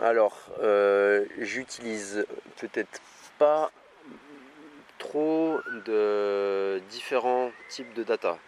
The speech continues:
Moi, il y a vraiment la fréquence cardiaque que je regarde vraiment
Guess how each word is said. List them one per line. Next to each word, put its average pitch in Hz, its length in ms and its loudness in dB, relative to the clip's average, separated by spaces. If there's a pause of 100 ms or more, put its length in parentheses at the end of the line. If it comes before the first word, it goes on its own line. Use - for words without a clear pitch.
(300)
Moi, 117 120 4
il 117 40 -2
y 110 60 4
a 101 60 2
vraiment 131 720 0
la 101 120 2
fréquence 123 380 -8
cardiaque 98 600 -4
que 95 120 -10
je 85 100 -10
regarde 87 400 -4
vraiment 107 920 -2